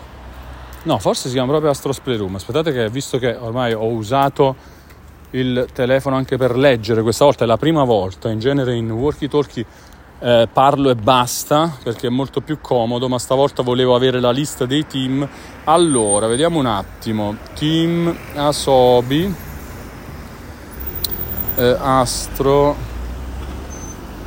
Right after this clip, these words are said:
vediamo cosa ne viene fuori. Allora, eh,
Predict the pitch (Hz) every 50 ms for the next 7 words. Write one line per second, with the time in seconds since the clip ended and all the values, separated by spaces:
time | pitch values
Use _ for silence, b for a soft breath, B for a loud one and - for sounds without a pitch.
0 | - - - - - - - - - 135 131 131 127 117 117 113 104 127 123 123
1 | 131 139 156 180 170 - - 147 135 131 131 127 131 143 156 160 139 104 - -
2 | - - - - - - - - - - - - - - - - - - - -
3 | - - - - - - - - - - - - - - - - - - - -
4 | - - - - - - - - 185 196 202 196 190 180 170 160 147 143 135 127
5 | 127 123 123 123 127 127 131 131 - - - - - - - - - - - -
6 | - - - - - - - - - - - - - - 139 135 139 147 165